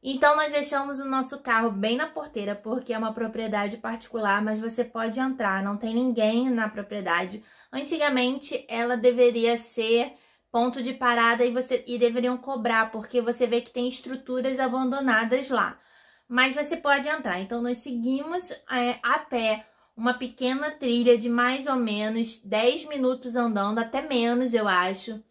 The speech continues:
Não tem intensidade nenhuma, é uma trilha reta, tá? Então, você chega no poço, é um poço fundo, você pode mergulhar. Nós não mergulhamos porque tava frio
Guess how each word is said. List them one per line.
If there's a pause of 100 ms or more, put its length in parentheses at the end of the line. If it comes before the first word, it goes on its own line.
(380)
Não
tem
intensidade
nenhuma,
é
uma
trilha
reta, (760)
tá?
Então,
você
chega
no
poço, (320)
é
um
poço
fundo, (300)
você
pode
mergulhar.
Nós
não
mergulhamos
porque
tava
frio